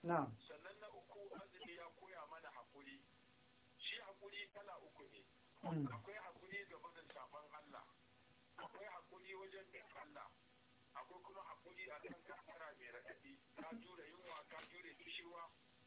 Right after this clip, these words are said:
Speaker 2: ka jure kishi.
Speaker 1: Hmm.
Speaker 2: Don gir-, ganin girman Allah da neman lada a gare shi.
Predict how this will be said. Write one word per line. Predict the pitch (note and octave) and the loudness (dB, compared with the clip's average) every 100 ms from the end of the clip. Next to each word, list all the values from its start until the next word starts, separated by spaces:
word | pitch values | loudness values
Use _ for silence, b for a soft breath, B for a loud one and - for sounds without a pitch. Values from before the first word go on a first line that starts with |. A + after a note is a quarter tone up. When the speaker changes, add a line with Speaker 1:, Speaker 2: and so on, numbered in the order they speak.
| - | -4
Speaker 2:
ka | - E4+ | -2 0
jure | E4 F#4 E3+ - | -4 -4 -4 -2
kishi. | F#4+ - - - - - - - - | 4 4 4 0 -6 -18 -18 0 10
Speaker 1:
Hmm. | G3+ D#3+ | 12 12
Speaker 2:
Don | A#2 - | 8 2
gir-, | - - - | -6 -10 -6
ganin | - - E4+ | -6 -6 -8
girman | E4+ E4+ E4 - | -8 -4 -2 -4
Allah | - E3+ D#3+ | -8 -4 -4
da | C#3 | -4
neman | C3+ D3 D3+ | -6 -4 -4
lada | D3 D3 D#3 | -2 -2 -2
a | C3+ | -4
gare | A#2+ A#2 A#2+ | -6 -6 0
shi. | - - | 0 0